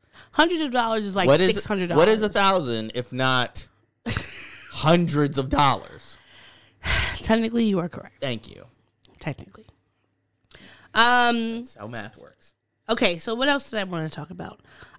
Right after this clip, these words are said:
Speaker 1: Ah! We find out how he, um, he breaks out using the guy's car, steals the car, runs, uh, runs away,
Speaker 2: Mm-hmm.
Speaker 1: and then he avoids suspicion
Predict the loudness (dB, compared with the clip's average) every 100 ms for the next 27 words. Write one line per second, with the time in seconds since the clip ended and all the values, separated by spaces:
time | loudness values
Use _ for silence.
0 | 2 4 4 0 -8 _ _ _ _ _
1 | _ _ _ _ _ _ _ _ -12 2
2 | 2 2 0 -2 0 0 -2 -8 -4 0
3 | 4 4 2 0 -6 -12 -8 -8 -8 -8
4 | 0 2 2 -6 _ -4 -2 4 2 2
5 | 0 0 0 -4 -4 -2 2 2 2 0
6 | 0 2 2 0 -4 0 0 0 -4 0
7 | 2 2 0 -8 -20 -20 _ -8 2 4
8 | 4 4 -2 -4 -10 -14 _ 0 2 2
9 | 0 -2 0 4 4 4 0 -6 -8 -8
10 | -10 -6 -6 0 2 2 -2 -6 -4 -2
11 | -2 -2 -4 0 0 0 0 -2 -4 -4
12 | 0 0 0 -8 -10 -12